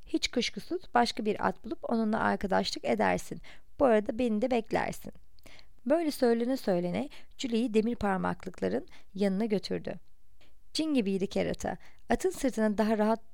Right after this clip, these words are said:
binebilmek için parmaklıklardan yararlanmayı düşünüyordu. "Şimdi davran!" diye bağırdı Zozo. "Haydi yavrum, şahlan bakalım. Yel gibi esip rüzgar gibi gidelim. Şişman Mary'i düşünme. Eve döndüğümüz zaman ona veda edebiliriz."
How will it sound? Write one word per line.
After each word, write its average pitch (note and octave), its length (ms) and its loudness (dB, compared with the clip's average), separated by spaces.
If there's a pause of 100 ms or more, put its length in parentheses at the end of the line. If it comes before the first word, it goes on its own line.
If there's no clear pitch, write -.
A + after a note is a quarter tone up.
(680)
binebilmek A3 560 2
için G#3 280 -2
parmaklıklardan G3+ 920 2
yararlanmayı F#3+ 680 2
düşünüyordu. F3 640 -4 (280)
"Şimdi C4 420 0
davran!" A3+ 440 6
diye G3 220 2
bağırdı F3+ 320 2
Zozo. F3 300 -4 (300)
"Haydi D#4+ 380 4
yavrum, F3+ 420 4 (200)
şahlan C#4+ 480 2
bakalım. G3 380 0 (340)
Yel C#4+ 240 4
gibi A3+ 160 -2
esip G#3+ 340 -4
rüzgar B3 360 4
gibi A3 200 0
gidelim. F#3+ 360 -2 (200)
Şişman C#4+ 440 0
Mary'i A3 340 2
düşünme. E3+ 440 -4 (280)
Eve A#3 220 4
döndüğümüz A#3+ 520 2
zaman G3 360 2
ona A3 240 2
veda G3+ 300 4
edebiliriz." - 800 -2